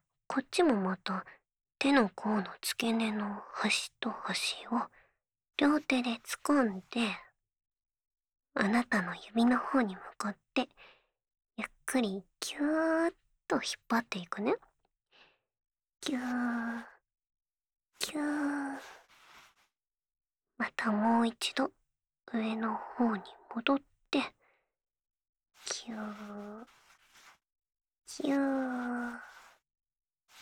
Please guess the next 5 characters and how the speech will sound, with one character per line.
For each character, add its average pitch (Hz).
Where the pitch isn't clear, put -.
と。 277
ど 330
う 330
だ 262
っ 208